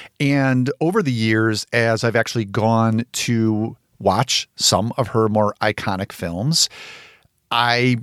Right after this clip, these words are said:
recognize that the fuss was about way more than that. Even though that's what the fuss was about at the time, Blonde documents that too, the tabloid sensationalism. Man, she's made some fantastic movies,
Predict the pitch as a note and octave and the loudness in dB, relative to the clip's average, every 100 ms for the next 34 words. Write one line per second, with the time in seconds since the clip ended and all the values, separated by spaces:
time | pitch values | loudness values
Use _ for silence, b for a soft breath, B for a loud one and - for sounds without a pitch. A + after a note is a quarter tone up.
0 | D3 B2 A2 B2 D#3 G#3+ F3 C#3+ C#3 B2 | -6 -6 -2 -2 0 0 2 4 2 2
1 | A#2 B2+ - A#2 - - - D#3+ G3 - | 0 0 0 -2 -4 -14 -2 0 2 0
2 | - D3+ C3+ C3 G#2+ B2+ B2 A#2 - A2+ | 2 0 2 0 0 0 0 0 -6 -8
3 | G2 G#2 A#2 C3+ A#2+ G#2 E2+ - - _ | -6 -2 0 2 2 0 -2 -6 -16 _
4 | _ - F#2 G#2 G#2+ G2 F2+ - - - | _ -16 -4 -2 0 -2 -6 -8 -12 -4
5 | D3 D#3+ G3+ D#3+ D3+ C#3 C#3 - C3+ - | 0 2 2 2 2 2 0 0 -2 0
6 | C#3 - A#2+ A2+ A2 - A2+ A2 - G#2+ | 0 0 0 2 0 -2 -4 -4 -4 -8
7 | - A2 C3+ F3+ - _ - A#2 A#2 B2 | -4 -2 0 -2 -4 _ -2 2 2 2
8 | A2+ A2+ - A#2+ A#2+ A#2+ - G#2+ - - | 2 0 0 0 0 -2 0 0 0 -2
9 | B2+ F3 - - B2 B2 A#2+ A2 - G2+ | -2 -2 -6 0 0 2 0 0 -2 -4
10 | - G#2+ - D#3 E3+ D#3+ G3+ G#3 B B | -2 -2 -2 0 0 0 -2 -4 B B
11 | B B B B B B _ - F#3 A#3+ | B B B B B B _ -2 2 4
12 | G3+ A#2+ D3 B2 A#2+ G#2+ - G#2 A2 G2 | 2 2 0 0 0 0 -2 0 0 0
13 | G2+ G2 - F#2 F#2 E2+ E2+ E2+ - | 0 -2 -2 -4 -2 -2 -4 -4 -6